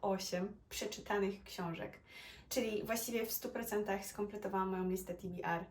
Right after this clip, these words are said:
na luty. I w lutym z całej listy T B R przeczytaliśmy Wishes, przeczytaliśmy Pomoc domową, Sekret, Kosiarzy, Dziewiąty dom,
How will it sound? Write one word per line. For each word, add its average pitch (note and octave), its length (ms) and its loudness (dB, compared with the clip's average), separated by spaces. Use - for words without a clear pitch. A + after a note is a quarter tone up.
na G3 140 6
luty. F3 320 4
I B3+ 260 6
w A#3+ 400 8
lutym A#3+ 600 4
z G#3 440 2
całej B3 220 8
listy A#3 220 -2
T G#3+ 140 -4
B - 180 0
R F#3 240 6
przeczytaliśmy G3+ 720 2
Wishes, G#3+ 600 0
przeczytaliśmy A3 460 0
Pomoc C#4+ 380 4
domową, D4+ 520 2
Sekret, D#4 720 -2
Kosiarzy, C#4 800 4
Dziewiąty C#4 540 2
dom, C4+ 340 4